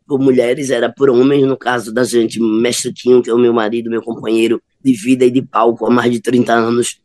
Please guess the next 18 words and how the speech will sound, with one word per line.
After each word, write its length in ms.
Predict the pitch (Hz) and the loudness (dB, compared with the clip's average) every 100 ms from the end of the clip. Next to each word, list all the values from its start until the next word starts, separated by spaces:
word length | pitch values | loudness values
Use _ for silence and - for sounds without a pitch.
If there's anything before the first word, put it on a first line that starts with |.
| - | -10
ele 320 | - 135 131 | -2 2 2
que 460 | 127 - 123 120 110 _ - 123 | 0 -2 -2 -2 -6 _ -18 -12
tocava 480 | - - - 139 127 | -8 -6 -4 -2 0
a 20 | |
zabumba. 560 | 120 123 - 127 143 - _ _ | 0 -2 -6 -6 -4 -4 _ _
Então 180 | - 170 | 0 0
foi 300 | - 214 220 | 2 2 2
romper 380 | 180 190 185 190 | 2 2 0 0
um 80 | |
paradigma, 720 | 170 170 180 160 139 127 127 123 | 0 0 0 -2 -2 0 -2 -2
sabe? 400 | - 143 226 - _ _ | -4 -4 -6 -14 _ _
Ser 240 | - - 262 | -6 -4 -2
percussionista, 880 | 196 - - 165 143 139 - 120 _ _ - | -4 -4 -2 2 2 0 -4 -8 _ _ -6
né, 180 | 127 | -2
e 60 | 123 | 0
ser 260 | - 143 123 | 0 2 4
mulher, 680 | 127 117 123 131 127 113 107 | 4 4 2 2 2 -2 -6
ser, 300 | - - | -4 -2